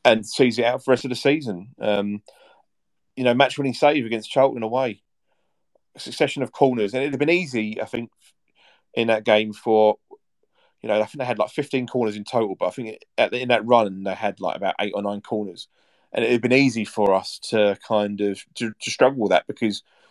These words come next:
we had it, didn't we, the start of the Liverpool home game, the, that was corner after corner, and, and that was a spell that it,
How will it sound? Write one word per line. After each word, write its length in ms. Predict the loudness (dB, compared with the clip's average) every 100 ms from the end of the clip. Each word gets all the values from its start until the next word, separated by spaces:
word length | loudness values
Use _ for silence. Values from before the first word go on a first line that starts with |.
| _
we 100 | -2
had 120 | 0
it, 80 | 0
didn't 120 | 0
we, 60 | -2
the 60 | 0
start 300 | 4 6 6
of 40 |
the 60 | 2
Liverpool 380 | -2 -4 -2
home 240 | 2 0 0
game, 300 | -2 -2 -4
the, 280 | -6 -6 -6 _ _ _
that 80 | -4
was 80 | -4
corner 300 | 0 2 4
after 180 | 2 0
corner, 500 | -4 -2 -2 -2 -4
and, 160 | -6
and 320 | -4 -4 -6 -12 _ _ _ _
that 140 | 2 2
was 80 | 2
a 40 |
spell 380 | 0 4 6 4
that 240 | 2 0 _ _ _ _ _ _ _ _ _ -12
it, 140 | -12